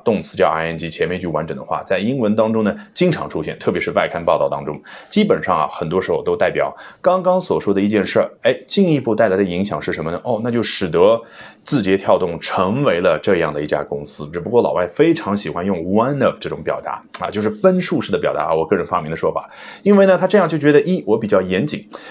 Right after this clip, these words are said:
第二呢，我觉得至少吧，我这样呢一说，可能不会事后被别人去找茬儿。好，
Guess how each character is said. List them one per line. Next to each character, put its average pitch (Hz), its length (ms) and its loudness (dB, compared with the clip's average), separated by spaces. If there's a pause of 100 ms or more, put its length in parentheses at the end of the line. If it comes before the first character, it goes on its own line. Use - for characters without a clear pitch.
(120)
第 170 80 -2
二 220 220 6
呢， 180 280 2 (280)
我 110 100 2
觉 131 140 4
得 143 200 6
至 196 240 0
少 - 200 -2
吧， 82 260 -8 (200)
我 98 160 4
这 151 100 4
样 147 140 4
呢 123 160 -2
一 156 100 0
说， 151 380 2 (100)
可 - 220 2
能 107 200 0
不 131 120 2
会 139 200 0
事 107 220 0
后 117 220 0
被 113 100 2
别 92 160 0
人 110 140 -2
去 123 100 -4
找 - 160 -2
茬 - 180 -4
儿。 82 300 -6
好， 110 300 -6